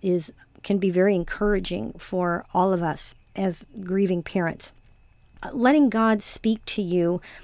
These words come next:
through scriptures in a new light, in a new way. For example, one of the scriptures that God really spoke to my heart about that was pretty exciting to me, had a totally new meaning to me after Becca died,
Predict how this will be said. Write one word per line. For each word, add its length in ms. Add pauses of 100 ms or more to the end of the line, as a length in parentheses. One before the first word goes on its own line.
(380)
through 300
scriptures 640
in 180
a 80
new 220
light, 320
in 140
a 60
new 200
way. 320 (180)
For 120
example, 580 (800)
one 200
of 60
the 80
scriptures 460
that 240
God 480 (240)
really 340
spoke 300
to 80
my 100
heart 240
about 220
that 100
was 100
pretty 240
exciting 460
to 160
me, 280 (640)
had 160
a 60
totally 580
new 160
meaning 300
to 180
me 240 (320)
after 320
Becca 260
died, 360